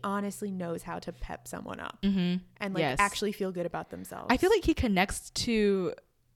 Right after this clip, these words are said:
Speaker 2: the, the guest or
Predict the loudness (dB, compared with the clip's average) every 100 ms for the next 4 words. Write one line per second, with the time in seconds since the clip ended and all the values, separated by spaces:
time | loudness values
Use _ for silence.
0 | _ _ -2 2 4 4 4 0 -4 -12
1 | -20 -20 _ _ -6 -2 2 4 4 2
2 | 2 2 2 0